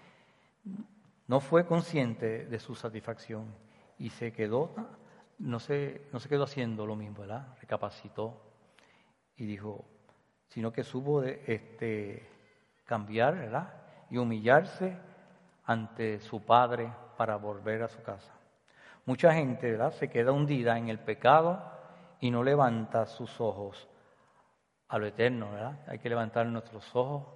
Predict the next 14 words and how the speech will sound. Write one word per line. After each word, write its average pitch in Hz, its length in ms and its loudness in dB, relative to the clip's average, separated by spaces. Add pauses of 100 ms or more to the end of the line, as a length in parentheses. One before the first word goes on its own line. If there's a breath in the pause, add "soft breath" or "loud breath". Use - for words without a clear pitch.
(140)
a 104 100 -4
Dios, 117 340 -4
a 123 80 -2
Jesucristo, 113 540 -12 (520 soft breath)
para 107 240 4
poder 110 360 4
seguir 113 460 -4
adelante. 104 640 -4 (1400 soft breath)
Dice 131 500 0
que - 220 -4
cuando 117 280 0
nos 113 120 -2
caemos, 156 500 4
¿verdad?, 143 320 -2